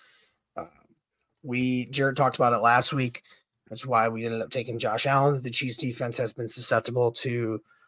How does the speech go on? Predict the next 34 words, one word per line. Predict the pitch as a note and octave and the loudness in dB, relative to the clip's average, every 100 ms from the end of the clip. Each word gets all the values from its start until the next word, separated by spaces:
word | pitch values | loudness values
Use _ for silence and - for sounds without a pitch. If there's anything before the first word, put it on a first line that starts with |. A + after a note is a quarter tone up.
| - | -4
letting | B2+ A2+ A2 | 0 2 0
up | A2+ | 0
a | |
lot | G#2 A2 | 4 4
of | A2+ | 4
quarterback | - A#2 A2+ A2+ A#2 | 0 -2 0 0 2
rush | A2 - | 0 4
yards. | C#3+ C#3+ D3 - - _ _ _ | 8 8 6 0 -6 _ _ _
We | - | -14
kinda | A2+ B2+ B2 | -4 -4 -2
saw | - | -2
the | A2+ | -2
trend | A#2+ C3 B2+ A#2+ | -4 -4 -4 -6
continue. | C3+ - D#3 E3 F3 C#3 - | -4 4 8 12 10 8 -2
Josh | C3 A#2 B2+ | 0 2 2
Allen | A#2+ | -2
had | A#2 A2+ | -4 -2
seventy-two. | - C3+ C3+ A#2+ F3 F3+ E3 - - - - _ - | 2 2 0 0 6 6 6 -4 -16 -16 -18 _ 2
Lamar | D3 D3 C#3 | 8 10 10
last | C#3 C#3 | 8 6
week | D#3 C#3 | 2 0
had | B2 | 0
a | A2 | 0
hundred | C3 B2 A#2+ B2 | -2 -2 -4 -2
yards | A#2 A2+ A#2 A#2 | 4 6 6 4
on | A2 | -4
just | A2+ - | -4 -2
eleven | A2 G#2+ G#2+ | -2 -2 -6
carries. | C#3 B2 G2+ - - _ _ _ _ _ _ _ - - - _ _ - | -4 -4 -4 -6 -10 _ _ _ _ _ _ _ -16 -16 -20 _ _ 0
Um, | A2 F#3+ - - | 0 0 -8 -4
I | |
see | D3 F3 | 0 0
Baltimore | C#3 B2+ C3+ D3+ D3+ C#3+ | 4 6 6 6 4 6
having | C3 C3+ C3 B2+ A#2+ F#2+ | 6 4 4 2 -4 -8